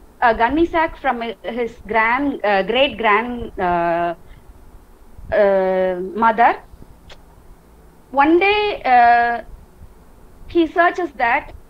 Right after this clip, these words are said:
what is inside, and, uh, he goes through that three books. Among that, uh, he knows his identity.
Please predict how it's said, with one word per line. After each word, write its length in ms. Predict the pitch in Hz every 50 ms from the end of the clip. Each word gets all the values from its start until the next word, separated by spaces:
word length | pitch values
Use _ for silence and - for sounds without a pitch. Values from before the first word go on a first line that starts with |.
| _ _ - - _ _ _ - - - - _ - - - - - _ -
what 260 | - 269 285 311 311 330
is 120 | 320 277
inside, 520 | 311 294 294 285 285 302 285 277 285 302 -
and, 320 | - 285 311 339 339 330 262
uh, 300 | 220 240 247 247 240 240
he 280 | 233 285 294 285 262 208
goes 320 | 240 269 294 339 370 349
through 460 | - - 339 339 311 285 233 233 233 208
that 420 | 226 220 226 233 233 233 - - - -
three 280 | 330 349 349 370 349 226
books. 360 | 214 240 285 285 - - - -
Among 420 | - 214 226 269 320 349 349 339 311
that, 280 | 285 285 302 196 - - - - - - - - - - - -
uh, 420 | 220 208 208 208 208 208 208 214
he 140 | 208 294 285
knows 440 | 277 277 285 285 302 330 349 339 -
his 180 | 311 285 285
identity. 680 | 247 196 202 208 208 208 - 214 208 262 247 214 220